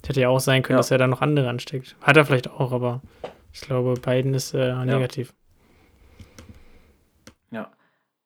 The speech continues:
Speaker 2: Aber ich finde dadurch, ähm, ich finde, dadurch öffnet sich direkt wieder eine andere Debatte, weil Biden und Trump gehören ja beide zur Risikogruppe. Wie auch wahrscheinlich über, wahrscheinlich drei Viertel der deutschen Politiker.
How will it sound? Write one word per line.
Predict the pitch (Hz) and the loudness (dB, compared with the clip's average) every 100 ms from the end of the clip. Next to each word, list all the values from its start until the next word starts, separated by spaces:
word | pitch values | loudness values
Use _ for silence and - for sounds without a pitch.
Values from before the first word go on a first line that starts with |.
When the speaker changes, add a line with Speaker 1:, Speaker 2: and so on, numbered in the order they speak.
| _ _ | _ _
Speaker 2:
Aber | 131 156 151 - | 4 6 4 2
ich | 139 | -8
finde | - 151 | -6 -4
dadurch, | - 127 139 131 151 - _ _ _ _ _ _ _ _ - | 0 0 0 -4 -8 -12 _ _ _ _ _ _ _ _ -20
ähm, | - 98 101 104 - - _ | -14 -12 -12 -16 -20 -20 _
ich | |
finde, | - - | -20 2
dadurch | 131 156 | 2 2
öffnet | 151 - | -6 -12
sich | 131 | -12
direkt | 131 135 | -12 -4
wieder | 123 | -4
eine | 123 | -2
andere | - 151 131 | -6 -4 -2
Debatte, | 104 107 - 117 | 0 -2 -4 -4
weil | 113 104 - - _ | -2 -4 -6 -16 _
Biden | 117 151 147 | 2 2 0
und | 113 | -4
Trump | - 131 135 | 0 0 0
gehören | 120 | -2
ja | |
beide | 110 117 131 | 2 2 0
zur | 127 123 123 | -2 -2 -2
Risikogruppe. | 127 123 113 - - - - - - _ _ _ _ _ _ _ | -4 -2 -4 -4 -8 -8 -8 -18 -20 _ _ _ _ _ _ _
Wie | 123 113 | -2 2
auch | 117 123 - | 4 2 -2
wahrscheinlich | - 120 117 - 135 | -6 -4 -4 -6 -4
über, | 127 117 - - _ _ | 2 2 2 -8 _ _
wahrscheinlich | - 113 - _ | -10 -10 -10 _
drei | 110 131 | 0 2
Viertel | 131 131 117 | 0 -2 2
der | 104 | 6
deutschen | 127 127 | 4 4
Politiker. | 113 110 107 101 95 | -6 -8 -8 -8 -10